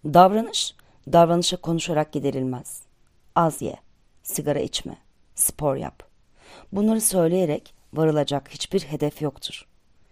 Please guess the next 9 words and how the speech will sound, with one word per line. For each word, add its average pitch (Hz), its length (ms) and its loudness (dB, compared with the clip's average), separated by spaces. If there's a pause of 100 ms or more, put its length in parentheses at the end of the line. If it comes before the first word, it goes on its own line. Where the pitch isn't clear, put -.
(680)
Kişinin 220 440 -2 (140)
eylemi 156 400 2
yaparken 180 580 -4 (260)
hangi 214 440 -2
duygu 160 300 -2
ve 170 140 2
düşünce 175 400 0
içinde 180 340 0
olduğudur 160 480 0